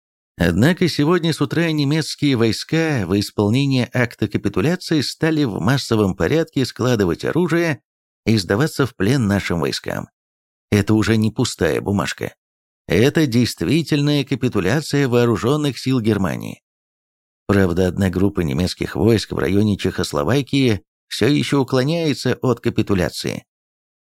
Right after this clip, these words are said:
Но я надеюсь, что Красной Армии удастся привести её в чувство. Теперь мы можем с полным основанием заявить,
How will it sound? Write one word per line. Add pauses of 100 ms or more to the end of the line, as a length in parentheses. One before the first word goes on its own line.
(240)
Но
я
надеюсь,
что
Красной
Армии
удастся
привести
её
в
чувство. (960)
Теперь
мы
можем
с
полным
основанием
заявить,